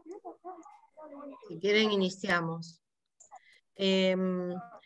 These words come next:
bueno, va a estar con nosotros charlando,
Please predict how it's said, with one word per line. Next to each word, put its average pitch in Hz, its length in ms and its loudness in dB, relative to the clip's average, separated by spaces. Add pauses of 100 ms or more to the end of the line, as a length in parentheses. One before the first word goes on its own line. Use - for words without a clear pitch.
(140)
bueno, 196 440 2 (560)
va 233 80 6
a - 20 6
estar 262 260 8
con 220 160 4
nosotros 269 800 6 (420)
charlando, 247 880 6